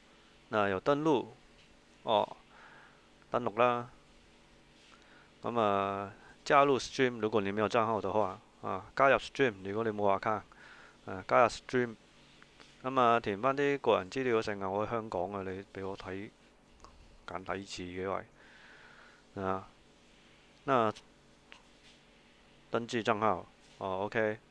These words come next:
登記賬號之後，安裝 Stream，登記完 account，安裝 Stream，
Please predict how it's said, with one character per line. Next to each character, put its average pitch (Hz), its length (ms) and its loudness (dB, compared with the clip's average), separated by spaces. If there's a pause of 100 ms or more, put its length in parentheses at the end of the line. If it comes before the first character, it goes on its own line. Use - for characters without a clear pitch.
(500)
登 110 100 -8
記 117 100 -4
賬 120 180 2
號 117 140 0
之 117 160 -2
後， 110 280 2 (280)
安 110 160 -8
裝 107 160 0
Stream， 107 420 -4 (580)
登 135 180 -2
記 95 260 0
完 95 120 0
account， 110 260 0 (320)
安 101 240 -6
裝 95 160 -2
Stream， 87 380 -6